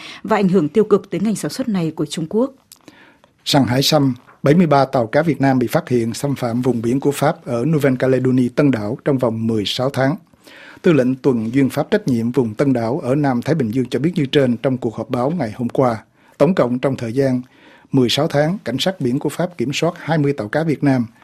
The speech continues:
Speaker 2: vẫn về Tân Đảo chín chiếc để phá hủy và tịch thu hải sâm đánh bắt bất hợp pháp.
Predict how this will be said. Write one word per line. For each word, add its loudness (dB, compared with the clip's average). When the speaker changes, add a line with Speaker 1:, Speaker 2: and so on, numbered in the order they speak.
Speaker 2:
vẫn 2
về 2
Tân 0
Đảo -4
chín 2
chiếc 0
để -2
phá -2
hủy -2
và -6
tịch -10
thu -2
hải -6
sâm -2
đánh -4
bắt -4
bất -4
hợp -10
pháp. -4